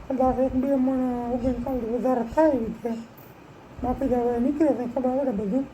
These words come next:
ફટકરી વિશે સરેરાશ માંડવી બધી હેરખી જ થાય. દેશી ઓગણચાલીસ નંબર. અને આજનો વીડિયો કરી નાખી પૂરો. કેવો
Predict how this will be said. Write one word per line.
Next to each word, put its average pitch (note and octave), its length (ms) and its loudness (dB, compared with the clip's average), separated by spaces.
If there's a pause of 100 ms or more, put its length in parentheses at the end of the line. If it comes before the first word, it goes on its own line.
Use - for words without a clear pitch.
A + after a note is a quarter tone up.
(500)
ફટકરી E4 540 4
વિશે F#4 320 2
સરેરાશ D#4+ 480 4
માંડવી D4+ 340 2
બધી B3+ 240 2
હેરખી C#4 280 -2
જ A#3 100 -8
થાય. G3 280 -2
દેશી A#3 440 -2 (680)
ઓગણચાલીસ G3+ 600 -2
નંબર. F#3 280 0 (1040)
અને A3 180 -6
આજનો C4 320 4
વીડિયો D#4 280 6
કરી D#4+ 160 4
નાખી D4 280 -2
પૂરો. E4 280 4
કેવો D4 280 -2